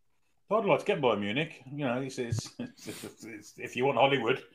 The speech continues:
from that first pot, you know, I, I think they're one of the ones that I would like. Um, and it's a massive gauge, isn't it, to, to where you are in, in your football kind of situation. But they're, they're a tough side. They're probably the second best side, I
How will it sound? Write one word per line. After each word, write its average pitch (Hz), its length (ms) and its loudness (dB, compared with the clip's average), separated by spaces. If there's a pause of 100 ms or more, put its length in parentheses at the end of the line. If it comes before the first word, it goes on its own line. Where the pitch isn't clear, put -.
(420)
from 143 120 -2
that 143 220 10
first 135 280 6
pot, 147 340 12 (720)
you 147 100 2
know, 165 400 6
I, 143 60 -4
I - 40 -2
think 139 180 0
they're 143 100 8
one 147 140 8
of 143 40 0
the 143 60 2
ones 147 240 2
that 131 60 2
I 131 60 4
would 123 200 4
like. 92 240 2 (140)
Um, 113 360 -4 (960)
and 117 80 6
it's 117 180 0
a 113 60 -2
massive 123 340 -4
gauge, 143 300 6
isn't 175 160 -2
it, - 180 -2
to, 110 300 -4
to 107 180 -8 (420)
where 113 160 0
you 117 160 2
are 120 200 10
in, 113 140 -4
in 120 100 -2
your 107 100 -2
football 143 480 2 (140)
kind 113 180 2
of 101 220 -4 (560)
situation. 98 600 0
But 110 140 0
they're, 117 260 10
they're 107 140 4
a 92 40 -4
tough - 260 -2
side. 101 280 4
They're 101 140 2
probably 104 300 -4
the 92 100 -4
second 95 340 -2
best 98 180 -2
side, 101 240 2
I 107 100 6